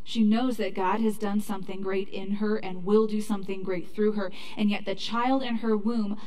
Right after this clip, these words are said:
leaps for joy only when she hears Mary's greeting to her.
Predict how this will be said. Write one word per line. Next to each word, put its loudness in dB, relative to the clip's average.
leaps -2
for 2
joy -2
only 2
when 2
she -4
hears 0
Mary's -2
greeting -2
to -4
her. -4